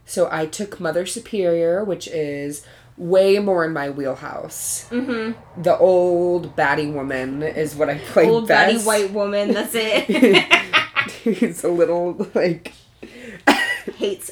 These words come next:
Speaker 2: everybody,
Speaker 1: He
Speaker 2: like,
Speaker 1: hates
Speaker 2: mm.
Speaker 1: everyone. But for the show, I was directing. I was a lead.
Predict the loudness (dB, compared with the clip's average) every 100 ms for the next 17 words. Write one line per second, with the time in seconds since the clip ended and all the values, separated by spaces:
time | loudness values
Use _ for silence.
0 | -14 -12 -6 -6 -6 -6 -2 -2 0 -2
1 | -2 -2 0 0 0 0 -2 0 0 0
2 | 0 -2 -6 -16 -20 -20 _ _ _ _
3 | _ _ -20 -20 -10 -8 -4 -4 2 4
4 | 4 2 0 0 0 -2 -6 -6 -8 -14
5 | _ _ _ _ _ _ _ _ _ -6
6 | -4 -4 -10 -18 _ _ _ _ _ _
7 | -4 -2 0 -2 -2 -4